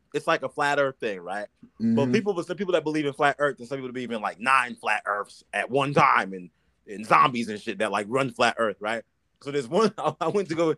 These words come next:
Speaker 1: I went to go get tested, and this girl was like, "Why you get tested?" I was like, "Just 'cause, you know, I,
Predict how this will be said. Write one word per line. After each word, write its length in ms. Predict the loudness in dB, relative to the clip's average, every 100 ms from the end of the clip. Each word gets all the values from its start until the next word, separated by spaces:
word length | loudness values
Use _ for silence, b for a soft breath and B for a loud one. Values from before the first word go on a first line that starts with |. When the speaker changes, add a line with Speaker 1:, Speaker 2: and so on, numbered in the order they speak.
| B B 2
Speaker 1:
I 80 | 4
went 160 | 4
to 40 | 2
go 80 | 0
get 120 | 2
tested, 420 | 2 2 2 2
and 80 | 0
this 120 | -4
girl 200 | 4 4
was 140 | 4 2
like, 260 | 0 0 -4 _ _ _ _ -2
"Why 140 | 0
you 60 | 0
get 120 | -2
tested?" 240 | 0 0 0
I 40 |
was 80 | -2
like, 80 | -2
"Just 120 | -4
'cause, 180 | -6 -4
you 60 | 0
know, 180 | 0
I, 140 | 0